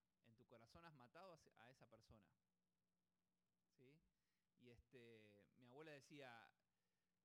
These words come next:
hay familiares que, que vinieron de la Segunda Guerra Mundial cuando, cuando todo explotó allá de Italia, llegaron a Argentina y demás,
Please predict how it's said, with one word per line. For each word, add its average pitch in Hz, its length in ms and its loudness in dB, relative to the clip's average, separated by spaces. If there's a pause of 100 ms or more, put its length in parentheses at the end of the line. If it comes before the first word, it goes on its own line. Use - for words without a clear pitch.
(680)
hay 180 140 0
familiares 180 600 4
que, 202 420 2 (480)
que 135 180 -2
vinieron 165 480 6
de 165 120 4
la 143 240 8
Segunda 180 420 6
Guerra 190 240 8
Mundial 180 500 4
cuando, 147 560 2
cuando 139 220 -2
todo 190 160 2
explotó 180 360 2
allá 180 220 2
de 175 80 4
Italia, 190 760 4
llegaron 175 360 4
a 143 360 4
Argentina 160 680 -2
y 160 60 0
demás, 208 380 4